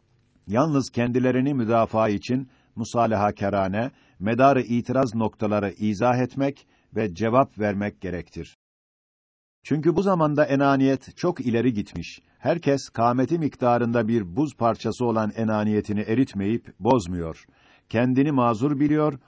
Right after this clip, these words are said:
ondan niza çıkıyor, ehli hak zarar eder, ehli dalalet istifade ediyor. İstanbul'da malum itiraz hadisesi ima ediyor ki,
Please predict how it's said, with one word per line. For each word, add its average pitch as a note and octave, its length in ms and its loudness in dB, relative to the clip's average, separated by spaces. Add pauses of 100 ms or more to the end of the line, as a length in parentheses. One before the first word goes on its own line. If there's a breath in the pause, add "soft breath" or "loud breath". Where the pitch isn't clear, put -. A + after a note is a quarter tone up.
(200 soft breath)
ondan B2 440 2
niza A2 320 2
çıkıyor, C3+ 520 0 (280 soft breath)
ehli B2+ 300 2
hak G2 220 -4
zarar G#2 300 2
eder, C3+ 340 2 (300 soft breath)
ehli G#2+ 320 0
dalalet G2+ 580 -2
istifade F#2 580 -2
ediyor. E2 320 -6 (1040)
İstanbul'da F3+ 600 0
malum C#3+ 420 4
itiraz C3 420 2
hadisesi A#2+ 640 0
ima A2+ 400 0
ediyor G#2+ 320 0
ki, G2 300 -4